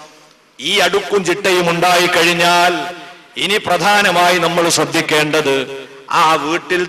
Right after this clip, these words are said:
താമസിക്കുന്നവരുടെ പരസ്പരമുള്ള കടമയും കടപ്പാടും പെരുമാറ്റവുമാണ്.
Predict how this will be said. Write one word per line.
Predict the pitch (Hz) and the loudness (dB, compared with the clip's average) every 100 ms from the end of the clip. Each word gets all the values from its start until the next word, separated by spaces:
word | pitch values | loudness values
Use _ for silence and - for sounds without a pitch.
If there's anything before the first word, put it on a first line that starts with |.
| 175 | 0
താമസിക്കുന്നവരുടെ | 170 180 180 170 175 180 170 165 156 | 2 2 0 -2 -4 -2 0 0 0
പരസ്പരമുള്ള | 160 156 156 160 147 175 165 175 160 | 0 0 0 -2 -2 0 2 2 0
കടമയും | - 151 151 160 160 151 | 0 0 2 2 0 0
കടപ്പാടും | 156 151 - 165 165 180 175 | 0 0 2 2 2 0 -2
പെരുമാറ്റവുമാണ്. | 156 151 165 156 160 156 156 156 156 151 | -2 0 0 0 0 0 0 0 -2 -4